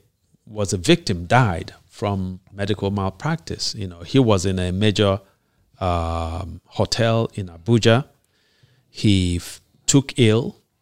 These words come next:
He couldn't breathe. He was having problems breathing. He was rushed to the hospital, to the hotel's clinic. And the doctor there,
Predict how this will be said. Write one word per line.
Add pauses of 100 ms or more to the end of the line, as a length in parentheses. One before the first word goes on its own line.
(440)
He
couldn't
breathe.
He
was
having
problems
breathing. (540)
He
was
rushed
to
the
hospital,
to
the
hotel's (100)
clinic. (1200)
And
the
doctor
there,